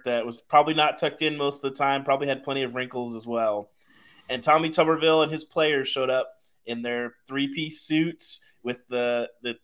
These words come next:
the double T lapel, looking very fancy. Uh, I, I, I, I, I, I wonder if they would, would like that back. I think the, the, the, the Mike Leach style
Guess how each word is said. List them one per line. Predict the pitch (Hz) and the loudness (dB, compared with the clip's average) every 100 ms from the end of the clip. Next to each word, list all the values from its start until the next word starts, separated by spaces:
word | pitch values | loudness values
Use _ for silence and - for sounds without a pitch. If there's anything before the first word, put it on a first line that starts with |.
| _ | _
the | 127 | -8
double | 120 156 151 156 | 4 4 4 -2
T | - 170 160 | -4 -2 0
lapel, | 139 139 175 170 170 175 175 - - _ - | 0 6 10 12 12 10 6 -2 -20 _ -12
looking | 139 139 | -8 0
very | 143 170 | 4 4
fancy. | 170 185 180 175 135 123 120 - _ _ _ _ _ _ - | 4 4 4 2 -2 -2 -4 -10 _ _ _ _ _ _ 0
Uh, | 120 120 120 117 113 - _ _ _ _ _ _ _ | 2 4 4 0 -2 -8 _ _ _ _ _ _ _
I, | - - _ 143 | -14 -14 _ -6
I, | 156 147 190 - | -2 4 4 8
I, | 190 202 196 165 | 8 8 6 2
I, | 180 175 180 - 156 - | 4 4 2 0 -4 -2
I, | 170 | -2
I | - 170 | 0 0
wonder | 175 190 185 | 0 -2 -4
if | 180 | -2
they | 175 | -2
would, | 156 139 | -2 -6
would | 135 139 135 | -10 -12 -8
like | 135 131 131 | -4 -4 -6
that | 113 | -6
back. | 127 120 104 101 | -2 -2 -2 -10
I | |
think | 117 123 120 | -12 -14 -12
the, | 120 107 | -14 -12
the, | 120 117 | -12 -12
the, | 117 117 - | -14 -14 -14
the | 120 117 - | -14 -14 0
Mike | 160 165 | 2 2
Leach | 165 175 - | 0 -4 -4
style | - 139 123 110 92 | 2 6 6 4 -2